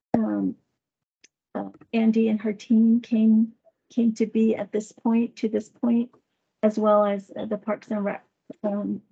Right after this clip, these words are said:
staff. It's all, and, uh, all the people who participated in, in supporting the very, um, important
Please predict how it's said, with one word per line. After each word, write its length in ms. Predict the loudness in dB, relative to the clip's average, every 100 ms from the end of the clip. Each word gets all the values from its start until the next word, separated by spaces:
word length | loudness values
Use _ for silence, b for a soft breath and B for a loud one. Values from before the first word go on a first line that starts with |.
| _
staff. 420 | -10 -4 -4 -4 -10 _ _ _ _ _ _
It's 120 | 2
all, 260 | 4 2 0
and, 240 | 0 0 0
uh, 160 | -6 -6
all 160 | 0 2
the 80 | 0
people 340 | -2 -6 -4
who 160 | -4 -4
participated 800 | -6 -8 -6 -8 -8 -8 -8 -8
in, 280 | -6 -6 -6 -6
in 320 | -4 -4 -6
supporting 880 | -6 -8 -6 -4 -2 -2 -4 -4 -6 _ _ _ _ _
the 100 | -2
very, 560 | 0 0 0 0 -2 -8 _ _
um, 260 | -8 -8 -6
important 580 | -6 -4 -4 -2 -4 -6